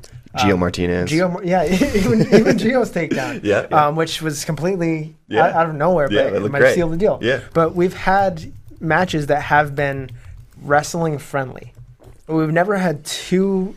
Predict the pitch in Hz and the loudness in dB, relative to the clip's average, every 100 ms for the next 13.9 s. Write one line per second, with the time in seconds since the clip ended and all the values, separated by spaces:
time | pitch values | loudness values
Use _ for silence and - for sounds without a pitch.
0 | 165 156 151 139 143 135 135 131 131 127 | 0 2 2 0 -4 -4 -4 -6 -8 -8
1 | 123 127 123 123 127 131 - 135 123 120 | -10 -10 -10 -10 -12 -10 -4 -2 -2 -6
2 | - - - - - 120 - - - 185 | -14 -14 -14 -14 -14 -14 -14 -16 -6 -2
3 | 185 - 135 127 127 - - - 92 95 | -2 -2 -2 -2 -4 -6 -10 -6 -4 0
4 | 143 135 90 92 82 165 147 185 185 190 | 0 0 -2 -4 -6 -2 0 0 2 0
5 | 160 151 143 143 139 135 135 127 123 - | 0 0 -2 -2 -2 -2 -2 -2 -6 -6
6 | 131 120 - - - 127 117 120 - 127 | -8 -8 -12 -16 -8 -6 -6 -10 -10 -8
7 | 123 135 - 139 143 139 135 135 127 135 | -6 -8 -10 -8 -4 -2 -2 -4 -2 -2
8 | 131 131 123 - - - 160 147 143 143 | -2 -4 -8 -18 -20 -20 -4 0 2 2
9 | 135 131 - 135 127 131 135 135 139 143 | 0 -2 -6 -6 -6 -8 -6 -2 0 -2
10 | 139 131 - - 135 131 147 135 143 131 | -4 -8 -10 -6 -6 -6 -8 -8 -6 -4
11 | 127 127 139 - 131 131 127 127 - - | -6 -6 -10 -10 -8 -6 -8 -8 -12 -10
12 | 107 101 135 123 123 143 143 135 127 127 | -6 -4 -4 -6 -4 -4 -2 -2 -2 -4
13 | - 135 135 131 131 135 131 123 123 | -8 -6 -6 -8 -10 -12 -10 -10 -10